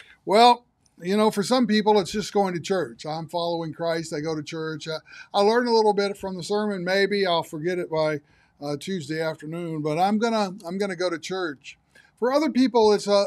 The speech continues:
it's a life of prayer, maybe even a prayer and fasting,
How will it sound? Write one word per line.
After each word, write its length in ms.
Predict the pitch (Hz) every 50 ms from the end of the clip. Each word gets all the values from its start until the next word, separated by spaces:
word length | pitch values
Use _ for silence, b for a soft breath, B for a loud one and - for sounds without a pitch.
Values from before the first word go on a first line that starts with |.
| 202 202
it's 140 | 208 202 -
a 80 | 208 208
life 260 | 208 226 226 214 214
of 160 | 202 175 - _
prayer, 420 | - 233 254 247 214 175 156 151
maybe 300 | 160 185 196 185 175 196
even 360 | 208 202 202 196 185 185 190
a 120 | 180 170 160
prayer 420 | - - 208 220 202 196 196 180
and 180 | 185 175 170 156
fasting, 680 | - - 220 220 233 214 - - - - 185 147 123